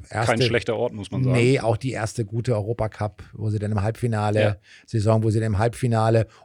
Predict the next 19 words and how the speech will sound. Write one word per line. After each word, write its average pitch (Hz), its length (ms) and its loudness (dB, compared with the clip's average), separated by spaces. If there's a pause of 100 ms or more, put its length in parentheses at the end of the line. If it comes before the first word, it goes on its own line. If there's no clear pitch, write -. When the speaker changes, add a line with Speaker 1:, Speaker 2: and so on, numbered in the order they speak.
Speaker 1:
ohne 147 260 8
verloren 139 480 6
zu 123 180 4
haben, 107 240 4
durch 107 140 2
die 110 100 -2
Auswärtstorregel 113 680 0
gegen 107 160 -2
Chelsea 113 360 -2
ausgeschieden 117 420 -4
sind, 110 120 -2
die 117 40 2
dann 101 100 2
später 104 280 2
auch 92 80 0
gewonnen 107 380 2
haben. 117 300 0 (800)
Ähm, 110 800 2 (1120)
es, - 240 -16